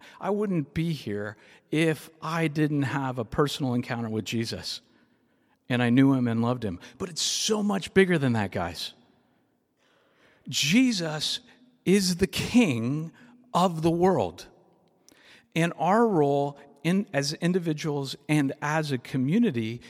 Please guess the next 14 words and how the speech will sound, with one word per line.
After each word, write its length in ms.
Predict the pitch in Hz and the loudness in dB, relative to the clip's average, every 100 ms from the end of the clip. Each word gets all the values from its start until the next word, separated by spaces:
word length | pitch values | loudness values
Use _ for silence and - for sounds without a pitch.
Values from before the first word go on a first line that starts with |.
| - | -10
is 180 | 160 131 | -6 -6
to 160 | - 123 | -4 -6
bear 520 | 113 - 175 180 180 | -6 -4 -2 0 0
witness 640 | 160 190 151 113 120 - - - _ | 0 -2 -2 -4 -4 -8 -14 -20 _
to 180 | - 165 | 2 2
that 220 | 160 139 | 2 -2
kingdom. 440 | - 151 123 98 87 _ _ _ _ _ _ _ _ _ _ _ _ _ _ _ _ _ - - | -4 -4 -2 -4 -8 _ _ _ _ _ _ _ _ _ _ _ _ _ _ _ _ _ -20 0
And 180 | 170 170 | 2 4
that 220 | 185 - | 2 0
kingdom 460 | - 233 254 175 151 | 0 4 6 6 6
and 120 | 147 | 4
this 160 | 156 | 2
resurrection 640 | 202 175 170 165 - 226 202 | 0 -2 0 -2 -2 -2 -4
power 520 | - 156 135 139 143 | -4 -4 -2 -4 -6